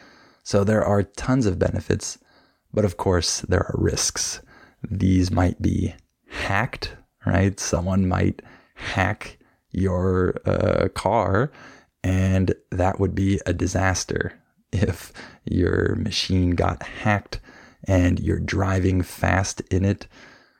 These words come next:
And you can imagine the consequences of that. And of course, the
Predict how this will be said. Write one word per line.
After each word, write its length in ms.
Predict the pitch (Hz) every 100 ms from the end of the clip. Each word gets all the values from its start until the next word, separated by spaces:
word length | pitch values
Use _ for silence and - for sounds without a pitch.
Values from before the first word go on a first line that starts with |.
| _ -
And 440 | 87 92 92 92 87 -
you 160 | 92
can 160 | 87 90
imagine 600 | 90 92 92 90 92 - -
the 120 | 92
consequences 960 | - 92 87 - - - - - - -
of 120 | 101
that. 340 | - 98 98 - - - - _ _ _ -
And 400 | 90 92 92 92
of 140 | -
course, 580 | - 104 98 - - - - _
the 300 | - 92 92